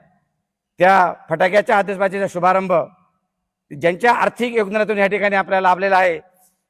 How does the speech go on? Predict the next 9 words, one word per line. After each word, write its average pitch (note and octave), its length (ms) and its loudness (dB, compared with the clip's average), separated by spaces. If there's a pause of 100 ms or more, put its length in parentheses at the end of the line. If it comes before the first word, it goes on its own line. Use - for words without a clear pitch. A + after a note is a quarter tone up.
(320)
ते F#3 280 0 (400)
माननीय F3 240 -2
जगनशेठ F#3 440 -2
देशमुख, F3+ 380 -6 (220)
संचालक G#3 460 0 (360)
अमो-, F#3+ 300 -6
अमृतसागर F#3+ 480 -4
दुसंग F#3 300 -6
अकोले, F3 420 -2